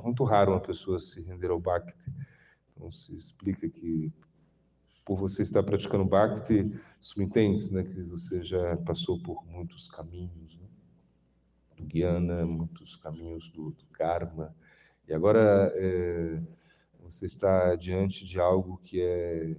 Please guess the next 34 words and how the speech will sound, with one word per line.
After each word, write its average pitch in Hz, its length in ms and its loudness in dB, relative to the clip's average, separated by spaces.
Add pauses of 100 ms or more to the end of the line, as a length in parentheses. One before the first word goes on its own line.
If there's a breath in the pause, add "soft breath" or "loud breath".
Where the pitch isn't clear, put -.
que - 80 -12
é 90 40 -8
supremo. 87 540 -2 (1080 loud breath)
Ou 101 60 -16
seja, 90 280 -10
que 98 140 -4
realmente, 95 1120 2
é, 90 220 0
atrai 101 440 6
a 80 60 2
Krishna 87 600 -8
mesmo, 82 380 -2
que - 100 -16
é 92 40 -6
uma 92 140 -6
conexão 95 460 -6
direta 90 400 0
com 90 200 -14
Krishna. - 440 -14
Isso 98 300 -8
é, 90 160 -4
isso 101 200 -6
é 107 40 0
o 107 40 2
Bhakti. 98 440 -2
O 85 40 -10
Bhakti, 92 420 -4
ele, 92 340 -4
ele 90 100 -4
te 98 160 -8
dá 101 140 4
essa, 104 300 0
essa 98 220 -2
conexão, 92 560 -6